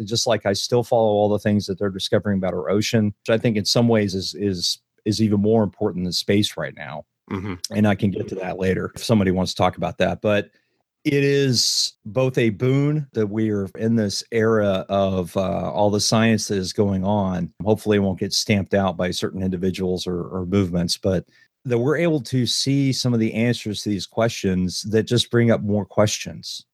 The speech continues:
Speaker 1: It's
Speaker 2: Right.
Speaker 1: more things for us to ask. It's more things for us to search, and it's more things for us to think about. And I love that. I love that about science fiction. I love that about science. I love that about, you know, basically seeing where people are, are thinking, where, where,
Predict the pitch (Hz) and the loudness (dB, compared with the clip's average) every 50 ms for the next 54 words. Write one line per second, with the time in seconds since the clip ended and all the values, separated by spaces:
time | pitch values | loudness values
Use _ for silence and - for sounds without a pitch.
0 | _ _ _ _ _ _ _ _ - 95 98 101 92 120 117 113 - 120 113 107 | _ _ _ _ _ _ _ _ 0 2 2 4 4 4 2 2 2 2 2 2
1 | 110 - - - 104 - - - - 98 98 101 101 95 - - 107 - - - | 2 0 0 0 0 -2 -4 -4 -2 2 4 4 4 2 2 -2 -6 -4 0 2
2 | 104 98 - 107 101 95 - - 101 90 - - 95 92 - - 110 113 110 - | 2 2 4 2 2 2 0 -2 -2 -2 -2 -2 -4 -4 0 0 0 0 0 0
3 | - 113 110 113 - 143 139 139 139 151 143 143 131 - 123 123 120 - - 104 | 0 2 2 2 2 -2 -6 -4 0 2 2 2 2 0 -2 -2 -2 -2 -2 -2
4 | - 135 147 160 - - - 57 - - - _ _ _ _ _ _ _ _ _ | -2 -2 -2 -4 -4 -8 -10 -12 -14 -14 -18 _ _ _ _ _ _ _ _ _
5 | _ _ _ _ _ _ _ _ _ - 110 113 113 113 110 110 110 107 - - | _ _ _ _ _ _ _ _ _ 2 4 4 6 6 6 4 4 2 0 -6
6 | - _ _ - 107 110 110 104 101 107 107 120 135 98 - 98 87 85 - - | -16 _ _ 0 2 2 2 2 2 2 2 2 2 0 0 -2 -2 0 0 0
7 | 98 104 98 113 120 113 107 127 113 113 101 110 73 - - - 113 113 113 - | 0 2 2 2 2 2 2 2 2 2 2 2 0 0 2 2 4 4 2 2
8 | - - 113 107 - - 110 98 95 95 92 98 104 95 104 101 95 95 87 92 | 0 0 0 0 0 0 -2 0 0 0 0 0 2 2 2 2 2 0 -2 -4
9 | 95 - - - 117 104 104 101 98 - - - 101 101 101 107 107 95 90 98 | -2 -2 0 2 2 2 4 2 2 0 -2 -4 -4 -2 2 2 2 2 2 2
10 | 98 95 90 82 95 95 95 92 87 - - - 104 101 98 90 - 101 113 123 | 0 0 0 0 0 2 2 0 -2 -4 -6 -10 -8 -6 -6 -2 0 2 2 2
11 | - - - 117 110 101 - - 117 113 113 117 113 104 98 107 110 110 - - | 0 0 0 2 2 2 2 0 2 2 2 2 2 2 0 0 0 0 0 -2
12 | 113 113 - 113 110 110 107 107 107 101 95 - 101 104 95 - - 135 147 139 | -2 -2 0 -2 0 2 2 2 2 0 0 -2 -2 -2 -4 -2 0 0 0 0
13 | - 98 87 78 73 76 76 - 117 113 98 95 101 107 110 113 110 | 0 -4 -8 -8 -10 -10 -4 -2 -2 0 0 2 2 2 2 2 0